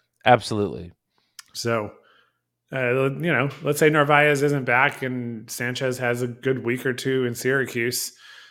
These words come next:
Speaker 2: and, uh, maybe you give him a few games and, you know, see what that looks like.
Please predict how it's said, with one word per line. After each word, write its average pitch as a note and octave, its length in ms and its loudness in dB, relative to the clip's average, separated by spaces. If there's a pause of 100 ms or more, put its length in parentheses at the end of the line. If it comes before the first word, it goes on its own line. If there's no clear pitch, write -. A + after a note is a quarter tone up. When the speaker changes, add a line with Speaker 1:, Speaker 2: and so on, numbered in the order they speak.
(520)
Speaker 2:
and, A#2+ 280 -8
uh, C3 1300 -12
maybe D3 400 2
you E3 100 4
give E3 140 4
him E3+ 140 2
a C#3+ 40 -2
few C3+ 180 2
games G2+ 500 -2 (100)
and, A2 280 -8 (180)
you A#2+ 140 -6
know, G2 200 -6 (180)
see - 180 -2
what B2 120 0
that A#2 180 2
looks G#2+ 220 -4
like. G2 360 -4